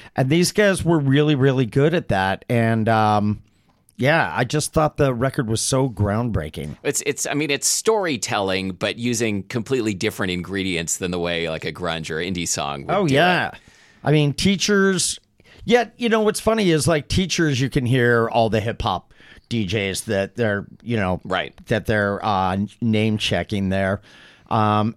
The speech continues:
Speaker 1: and that kinda gives you just a little bit of grounding on the record. Like, "Oh, okay, if you don't get it, now you do. Here's, here's a roadmap of what this record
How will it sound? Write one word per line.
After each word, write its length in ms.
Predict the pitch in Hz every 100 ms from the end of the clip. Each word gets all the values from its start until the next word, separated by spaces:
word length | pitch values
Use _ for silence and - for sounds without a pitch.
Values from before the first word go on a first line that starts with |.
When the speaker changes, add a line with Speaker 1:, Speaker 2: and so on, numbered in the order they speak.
| -
Speaker 1:
and 120 | 160
that 120 | 202
kinda 200 | - 202
gives 340 | 147 170 151 123
you 200 | 147 123
just 360 | 156 131 -
a 60 | 135
little 420 | 117 139 170 165
bit 240 | 135 143
of 380 | 127 117 110 - - - - - _ _ _ _ _ _ _
grounding 1080 | 117 110 120 131 156 151 98 80 62 90 104 -
on 200 | 104 104
the 100 | 101
record. 420 | 98 80 101 76
Like, 260 | 90 101 - -
"Oh, 720 | 139 170 190 165 95 - - - _ -
okay, 500 | 151 190 - 110 87
if 160 | 117 -
you 80 | 131
don't 460 | 113 143 220 185
get 220 | 104 87
it, 260 | 87 131 135 - - _ _
now 320 | 113 143 190
you 180 | 208 190
do. 400 | 139 156 180 85
Here's, 500 | 82 156 170 190 - - -
here's 240 | - 208 202
a 60 |
roadmap 800 | 196 170 185 170 143 117 113 - - _ _ _
of 180 | 135 127
what 400 | 120 120 165 -
this 260 | 165 151 135
record 640 | 143 131 143 131 127